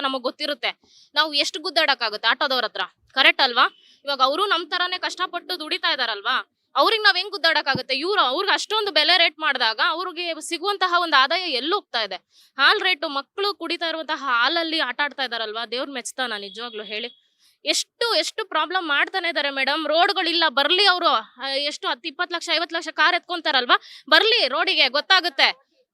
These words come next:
ಎಷ್ಟು, ಎಷ್ಟು ಕೋಟಿ ಕಾರ್ಗಳನ್ನ ಎತ್ಕೊಂಡು ಗುಂಡಿಗಳಿಗೆ ಇಳಿಸ್ಲಿ ಮೇಡಮ್, ಗೊತ್ತಾಗುತ್ತೆ ಏನ್ ಪ್ರಾಬ್ಲಮ್ ಅಂತ. ಹಾ, ಹೋಗ್ಲಿ, ಮೆಟ್ರೋದಲ್ಲಿ ಓಡಾಡೋಣ, ಟ್ರಾಫಿಕ್ ಕೆಳಗಡೆ ಇರತ್ತೆ, ರೀಚ್ ಆಗಕ್ ಆಗಲ್ಲ ಅಂತ ಹೋದ್ರೆ ಅಲ್ಲಿ ಇನ್ನ ಕಿಲೋಮೀಟರ್ ಗಟ್ಲೆ ಇನ್ನೂ ಜಾಸ್ತಿ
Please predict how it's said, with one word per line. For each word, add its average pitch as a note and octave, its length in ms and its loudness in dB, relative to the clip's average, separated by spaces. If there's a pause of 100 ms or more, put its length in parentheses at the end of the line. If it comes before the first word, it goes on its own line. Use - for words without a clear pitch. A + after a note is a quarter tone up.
(460)
ಎಷ್ಟು, - 320 0
ಎಷ್ಟು F#4+ 240 0
ಕೋಟಿ G#4+ 260 0
ಕಾರ್ಗಳನ್ನ F#4+ 380 4
ಎತ್ಕೊಂಡು F#4+ 480 2
ಗುಂಡಿಗಳಿಗೆ F#4 500 -2
ಇಳಿಸ್ಲಿ F#4 280 -4
ಮೇಡಮ್, D4+ 300 -2
ಗೊತ್ತಾಗುತ್ತೆ D#4+ 520 0 (120)
ಏನ್ E4 160 4
ಪ್ರಾಬ್ಲಮ್ D#4 400 0
ಅಂತ. C4 180 -4 (560)
ಹಾ, D#4+ 200 0 (340)
ಹೋಗ್ಲಿ, G#4 280 6
ಮೆಟ್ರೋದಲ್ಲಿ F#4+ 480 2
ಓಡಾಡೋಣ, E4 440 4
ಟ್ರಾಫಿಕ್ D4 400 0
ಕೆಳಗಡೆ D#4 340 4
ಇರತ್ತೆ, D#4 280 2
ರೀಚ್ E4 220 0
ಆಗಕ್ C#4+ 280 4
ಆಗಲ್ಲ C#4 260 4
ಅಂತ C#4 120 -4
ಹೋದ್ರೆ D4+ 360 2
ಅಲ್ಲಿ F4 300 6
ಇನ್ನ E4+ 180 0 (160)
ಕಿಲೋಮೀಟರ್ F#4+ 420 -4
ಗಟ್ಲೆ E4+ 300 -2
ಇನ್ನೂ D4+ 240 -8
ಜಾಸ್ತಿ F#4 460 0